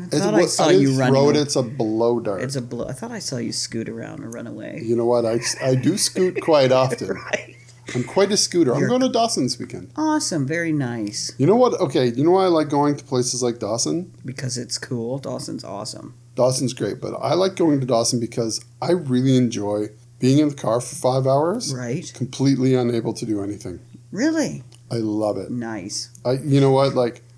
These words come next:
Speaker 2: It gives you something to do.
Speaker 1: <sighs> I just
Speaker 2: I mean, the
Speaker 1: I,
Speaker 2: views help up here.
Speaker 1: I just need time away from doing shit.
Speaker 2: Yeah.
Speaker 1: It's not that I'm constantly doing things.
Speaker 2: Right.
Speaker 1: It's just I feel the pressure to do things.
Speaker 2: Yeah, I hear you.
Speaker 1: You
Speaker 2: I,
Speaker 1: know?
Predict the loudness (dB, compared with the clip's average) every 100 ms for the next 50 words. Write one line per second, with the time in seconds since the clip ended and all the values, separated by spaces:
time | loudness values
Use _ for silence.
0 | -12 -6 -4 -4 -6 -2 -2 -2 -2 -2
1 | -4 -6 0 0 0 -4 -14 -18 -20 -14
2 | -4 0 2 2 0 0 0 -2 -6 -8
3 | -10 -12 -8 -6 -6 -4 -2 0 2 2
4 | 2 0 -4 -10 -14 -18 -14 -8 -2 2
5 | 2 0 -6 -6 -4 -2 -2 0 -2 -4
6 | -8 -4 -2 -2 -4 -6 -10 -12 -10 -6
7 | -2 0 2 0 -2 0 2 2 0 -6
8 | -2 -2 0 -2 -2 -2 0 2 0 -4
9 | -10 -8 -4 -4 -4 -6 -8 -20 -20 -16
10 | -6 -2 0 0 -2 0 0 2 -2 -6
11 | -4 -2 0 0 -2 -6 -12 -10 -8 -6
12 | -4 -4 -2 -4 -4 -4 -4 -6 -8 -14
13 | -4 0 2 0 -4